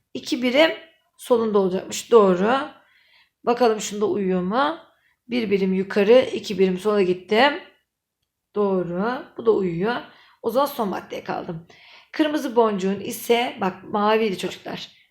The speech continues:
Mavi. Kırmızı boncuğun ise bir birim aşağısında,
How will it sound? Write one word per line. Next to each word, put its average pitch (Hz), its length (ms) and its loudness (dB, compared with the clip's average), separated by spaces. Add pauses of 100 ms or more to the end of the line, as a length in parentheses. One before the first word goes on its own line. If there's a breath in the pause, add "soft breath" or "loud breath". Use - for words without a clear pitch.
Mavi. 196 760 0 (540 loud breath)
Kırmızı 254 840 0 (280)
boncuğun 202 540 0
ise 240 560 -4 (400 loud breath)
bir 233 240 -4
birim 196 240 0
aşağısında, 185 1080 0